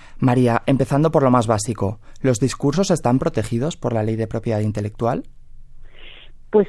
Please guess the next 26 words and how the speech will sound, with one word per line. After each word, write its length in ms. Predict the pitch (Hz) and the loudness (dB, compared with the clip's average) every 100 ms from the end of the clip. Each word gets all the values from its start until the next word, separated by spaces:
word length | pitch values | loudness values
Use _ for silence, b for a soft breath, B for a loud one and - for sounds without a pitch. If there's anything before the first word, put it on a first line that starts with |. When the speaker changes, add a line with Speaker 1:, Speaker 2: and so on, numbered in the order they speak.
| - | 2
Speaker 2:
sí, 160 | 202 | 2
la 160 | 170 165 | 4 4
Ley 140 | 208 | 6
de 80 | 240 | 4
Propiedad 340 | 240 233 240 | 4 2 2
Intelectual 680 | 240 233 226 - 254 247 262 | 2 0 -2 2 4 4 2
protege 460 | - 214 - 196 220 | 0 0 0 -2 -2
todas 240 | 214 202 | 2 2
las 160 | 202 190 | 0 -4
creaciones 560 | 208 196 - 202 196 | -2 -2 -2 -4 -4
originales, 680 | 190 185 - 196 247 254 339 - | -6 -8 -6 0 2 2 0 -2
literarias, 480 | 196 170 180 180 175 | -6 -2 -2 -2 -4
artísticas 560 | 175 - 175 165 175 - | -6 -8 -8 -4 -6 -4
o 60 | |
científicas, 640 | - 185 185 226 214 214 - b b b - | -4 -2 -2 -2 0 -2 -4 b b b -8
expresadas 560 | 233 220 226 269 302 | -4 0 2 4 4
por 160 | - 240 | 2 0
cualquier 420 | 220 196 185 226 | 2 0 0 0
medio 340 | 226 220 226 190 | 0 2 4 4
o 60 | |
soporte, 680 | 180 175 - 247 - 240 302 b b b b b b b - | 2 -2 0 0 2 -2 -2 b b b b b b b -2
y 180 | 254 247 | 4 4
en 160 | 240 | 4
concreto 540 | 226 196 202 285 302 277 | 2 0 0 0 2 2
y 140 | 202 | 2
expresamente 1000 | 196 - 254 269 285 269 285 269 269 359 | 0 0 -2 0 0 2 2 4 2 2